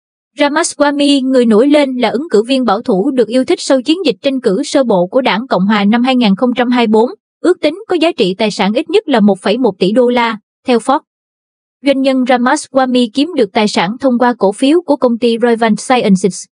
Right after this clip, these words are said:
công ty mà ông đồng sáng lập vào năm hai nghìn không trăm mười bốn. Warren Stephens. Ngày một tháng mười hai, ông Trump tuyên bố rằng ông sẽ bổ nhiệm Warren Stephens,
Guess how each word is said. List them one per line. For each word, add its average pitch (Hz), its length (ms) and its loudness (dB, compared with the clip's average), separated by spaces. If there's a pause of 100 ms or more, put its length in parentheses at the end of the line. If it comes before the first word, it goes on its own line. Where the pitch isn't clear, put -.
(160)
công 269 160 -2
ty 254 200 0
mà 233 160 -2
ông 240 240 -2
đồng 208 200 0
sáng 247 200 -2
lập 330 200 -2
vào 208 120 0
năm 233 160 0
hai 240 140 2
nghìn 202 260 2
không 220 180 0
trăm 220 160 0
mười 196 120 4
bốn. 202 220 2 (520)
Warren 240 260 2
Stephens. 208 600 0 (460)
Ngày 254 140 2
một 233 200 2
tháng 294 160 -4
mười 233 180 4
hai, 247 300 0 (260)
ông 277 180 -2
Trump 254 200 -2
tuyên 254 160 0
bố 269 180 2
rằng 220 280 -2
ông 269 240 0
sẽ 285 200 -2
bổ 240 140 0
nhiệm 214 320 0
Warren 247 360 0
Stephens, 226 600 0